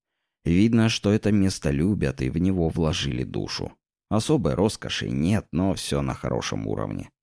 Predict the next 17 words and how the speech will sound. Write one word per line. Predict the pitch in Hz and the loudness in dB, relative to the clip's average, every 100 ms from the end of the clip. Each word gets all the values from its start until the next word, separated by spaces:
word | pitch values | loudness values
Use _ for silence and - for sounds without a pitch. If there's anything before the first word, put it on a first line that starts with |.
| _ _ _ _ _ - | _ _ _ _ _ 0
Не | 80 | 2
лучшие | 82 117 - 113 | 4 4 4 2
трактиры | 110 113 90 95 92 | 2 0 0 2 2
столицы, | 87 - 80 80 76 - 71 | 0 -2 0 0 -2 -2 0
но | 85 107 | 2 0
вполне | - 101 101 95 92 | 0 2 4 4 2
достойно. | 85 - - 65 60 55 50 - _ _ _ _ _ _ _ | 0 -2 -6 -4 -4 -4 -8 -14 _ _ _ _ _ _ _
Сейчас | - 76 73 - 71 71 | -6 -2 0 2 2 0
здесь | 67 73 69 | 0 0 0
все | - 73 | -2 -4
столы | - 67 73 76 | -2 -2 0 0
пусты, | - - - - 64 50 | -2 -6 -6 -6 -6 -4
никого | - 82 - 80 85 | 0 0 0 0 2
нет. | 87 65 - - _ - | 2 0 -4 -14 _ -4
Я | 82 85 87 | 0 2 2
единственный | 92 101 78 76 67 - 67 69 | 2 2 2 0 -2 -4 -2 0
посетитель. | 65 64 - 50 - 57 - 50 | -2 -4 -4 -6 -6 -8 -8 -10